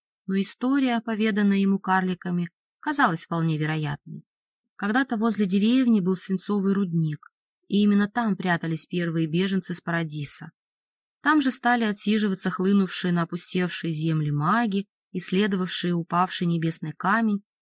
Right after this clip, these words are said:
и, судя по глухим звукам из-под земли, которые донимали низкорослых охотников и местное зверьё, деятельность развели там весьма активную. Первое время Януш думал, что это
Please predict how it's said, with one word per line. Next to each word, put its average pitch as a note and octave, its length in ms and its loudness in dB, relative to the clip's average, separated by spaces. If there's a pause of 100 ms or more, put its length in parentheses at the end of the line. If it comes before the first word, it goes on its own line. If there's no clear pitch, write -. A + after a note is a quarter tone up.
(160)
и, G3+ 80 -6
судя C4 260 2
по A3 140 -4
глухим G#3 400 0
звукам A3+ 460 0
из-под A#3 260 -2
земли, A3 500 4
которые G#3 380 -2
донимали G3 520 4
низкорослых F#3+ 680 -2
охотников F#3 680 -6
и F#3 60 -4
местное F#3 400 0
зверьё, E3+ 640 0 (260)
деятельность A3+ 760 0
развели G#3 380 0
там F#3 260 -4
весьма D3 400 -4
активную. C#3 640 -10 (520)
Первое G#3+ 360 2
время G#3+ 340 2
Януш G3 320 2
думал, F#3+ 480 0
что - 200 -6
это F3 180 -8